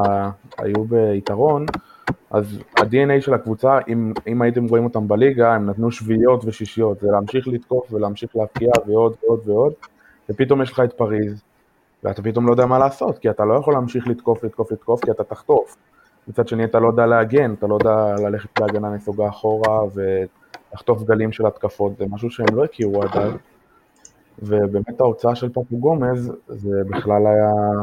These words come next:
חיסול של כל אופציה התקפית שלהם, כי הוא, הוא היחיד שיכול להחזיק כדור, והוא הכתובת ל-,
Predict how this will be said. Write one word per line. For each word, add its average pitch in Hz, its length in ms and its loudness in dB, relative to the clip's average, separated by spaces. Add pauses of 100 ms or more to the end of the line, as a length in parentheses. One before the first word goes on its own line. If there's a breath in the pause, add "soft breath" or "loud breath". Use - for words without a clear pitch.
(180)
חיסול 117 420 -2
של 117 180 -2
כל 113 220 4
אופציה 113 260 2
התקפית 123 380 -4 (120)
שלהם, 104 260 -2 (880)
כי 107 120 -4
הוא, 110 280 0
הוא 120 120 6
היחיד 123 240 2
שיכול 123 300 2
להחזיק 117 320 0
כדור, 113 500 2
והוא 104 300 0
הכתובת 113 560 -2
ל-, 101 400 0